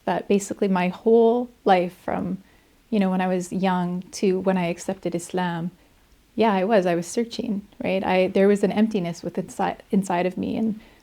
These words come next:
so I would join a group, or I would have a certain group of friends, and I would try and find myself within them and try and find my space.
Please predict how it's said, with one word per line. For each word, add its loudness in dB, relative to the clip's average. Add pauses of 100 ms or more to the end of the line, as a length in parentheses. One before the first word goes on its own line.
(320)
so 4
I 6
would 2 (280)
join 2
a 0
group, -2
or 0
I -2
would -6
have 0
a -6
certain -2
group -4
of -12
friends, -4
and -6 (380)
I 4
would 4
try 0
and 2
find -2
myself -4
within -2
them -2
and -2
try -6
and -4
find -4
my -4
space. -4